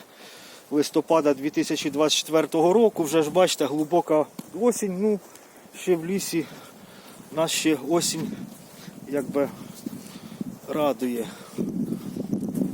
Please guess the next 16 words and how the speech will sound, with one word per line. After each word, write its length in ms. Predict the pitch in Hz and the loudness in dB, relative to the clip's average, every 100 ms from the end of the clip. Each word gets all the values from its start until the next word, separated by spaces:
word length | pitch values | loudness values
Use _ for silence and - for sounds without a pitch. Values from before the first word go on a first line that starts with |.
| - - - - - - - - - - - - - - - - - - - - - - - - - | -8 -12 -12 -10 -8 -4 -4 -6 -10 -10 -6 -6 -4 -4 -2 -2 -4 -4 -2 -2 -4 -6 -8 -14 -14
Ну 140 | 180 208 | -4 -2
що, 260 | - 190 | 2 0
хочу 340 | - - 220 226 | 2 2 4 2
всім 260 | - 226 | 2 2
подякувати, 800 | 214 214 214 214 208 180 165 160 - - - - - - - - - - - - - | 4 6 6 4 4 0 2 0 -2 -10 -18 -18 -18 -16 -16 -16 -20 -12 -12 -12 -18
хто 160 | - 175 | 0 0
був 220 | 160 175 | 2 -2
зі 160 | 147 147 | -2 -2
мною. 460 | 156 170 180 175 151 - - - - - - - - - - | 0 0 2 0 -4 -14 -20 -20 -20 -20 -20 -20 -20 -20 0
Дякую 400 | 147 - 143 135 | 0 2 0 2
за 140 | 135 | 2
ваші 300 | 135 139 - | 2 2 -2
підписки, 580 | 120 123 - 170 - - | -8 -12 0 0 0 -2
лайки, 380 | 139 156 147 139 | 0 0 -2 -4
коментарі 800 | - 123 127 - 180 165 160 143 | -6 -8 -8 -2 -2 0 -4 -2
гарні. 400 | 139 143 139 | -2 -2 -4